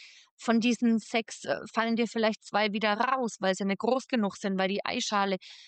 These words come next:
nicht gut genug ist, weil 'ne Kalkablagerung vielleicht drauf ist oder weil 'ne, 'ne Fehlbildung auf der Schale ist.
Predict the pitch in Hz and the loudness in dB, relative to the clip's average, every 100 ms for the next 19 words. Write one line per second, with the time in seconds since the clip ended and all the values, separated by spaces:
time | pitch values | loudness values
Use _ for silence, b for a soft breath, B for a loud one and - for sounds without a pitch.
0 | B _ 240 233 - 208 - 208 190 214 | B _ 2 2 2 -2 2 2 2 0
1 | 214 226 - 247 285 - 202 190 190 190 | 2 0 0 -2 0 -2 0 2 2 0
2 | 190 190 185 - 196 185 - 185 - - | 2 0 0 0 0 0 -2 -4 -4 -2
3 | 202 190 196 190 - 196 - 269 320 - | 0 2 2 0 0 -4 -2 2 2 2
4 | 196 190 202 180 180 - 175 175 175 190 | 2 2 0 -2 -4 0 0 2 -2 -4